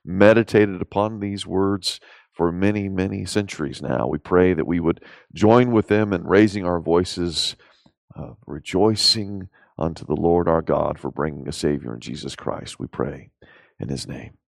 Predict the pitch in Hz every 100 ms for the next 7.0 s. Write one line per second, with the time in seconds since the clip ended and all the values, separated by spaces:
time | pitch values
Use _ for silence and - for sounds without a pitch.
0 | _ - - 71 69 65 _ _ _ _
1 | _ _ _ _ _ _ _ _ _ -
2 | - - - - 80 117 117 135 110 110
3 | 110 107 101 104 101 98 87 123 110 113
4 | 107 101 92 - 92 98 117 117 110 101
5 | 95 92 82 - - - 117 117 107 95
6 | 95 110 107 92 - 131 113 98 90